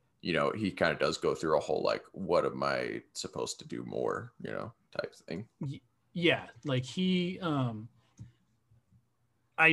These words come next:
Speaker 2: I definitely don't feel like he's gonna have another arc, um, un-, until then. Like, the only two notable things I know of Splinter from Mirage is that, you know, he trained them to be assassins,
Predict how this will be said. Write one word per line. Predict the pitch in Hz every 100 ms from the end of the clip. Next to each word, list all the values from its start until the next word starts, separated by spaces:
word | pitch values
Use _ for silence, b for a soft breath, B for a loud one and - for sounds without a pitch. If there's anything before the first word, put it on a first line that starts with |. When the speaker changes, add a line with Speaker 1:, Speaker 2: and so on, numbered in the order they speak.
| 160
Speaker 2:
I | 160
definitely | 151 156 135 135 127
don't | 120 113
feel | 123 113
like | 110
he's | 113 110
gonna | 113 107
have | 107
another | 101 95 98
arc, | 92 98 - - _ _ -
um, | 120 110 104 120 - _ - _ - 110 - _ _ _ - - 330 233
un-, | 120 110 143
until | 127 110 139 120
then. | 113 117
Like, | 113 117 113 _ _ 233
the | 160 139 143
only | 165 180
two | 135 - 170
notable | 151 131 135 131
things | 127 139 131 123
I | 120 117 123 139
know | 127 123 127 127 123
of | 123 113
Splinter | - 127 120 117
from | 120 113
Mirage | 113 147 135 117 120
is | 143 123 110
that, | 117 113 110 - _ _ _ _ _ -
you | 113
know, | 110 107
he | - 131
trained | - 135 139
them | 143 135
to | 139
be | 135 135
assassins, | 135 156 151 139 123 110 120 147 -